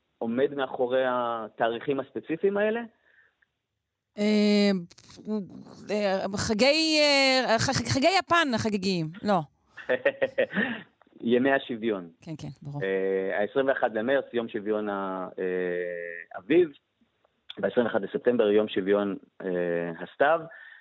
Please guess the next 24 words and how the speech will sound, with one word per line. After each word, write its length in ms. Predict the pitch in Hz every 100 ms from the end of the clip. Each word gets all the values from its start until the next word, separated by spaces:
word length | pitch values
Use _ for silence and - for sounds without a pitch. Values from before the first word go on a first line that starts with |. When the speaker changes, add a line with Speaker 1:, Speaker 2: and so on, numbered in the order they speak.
| _ -
Speaker 1:
אה, 160 | 98 98
למעשה, 420 | 101 107 107 160
כש-, 200 | - - 120 110 107 104 - _ -
אה, 640 | 95 92 92 92 92 90 90 - _ _ _ _ _ _ _
שמש 440 | - 139 139 131
נמצאת 400 | 117 110 143 127 127 _
באותו 520 | 104 92 120 110 175
מישור 460 | 165 139 - 139 107
כמו 180 | - 120
של 180 | 117 101
כדור 440 | 107 95 104 90
הארץ, 360 | 90 113 160 202 _ _ _ _ _ _ _ _ _ _ _ _ _ _ _ _ _ 95
זה 320 | 92 139 139
התקופה 420 | - 123 - 123
בשנה 440 | 110 - 107 113
שבה 400 | 104 101 110 107
יש 500 | 98 104 104 - - _ -
אצל 440 | - - 117 101
הלוויינים 500 | 98 101 95 98 104
גיאוסטציונריים, 680 | 98 98 - 92 92 127 156
אבל 180 | 110 101
שוב, 320 | - 135 - -
לא 220 | 110 139
יותר, 460 | 160 143 135 131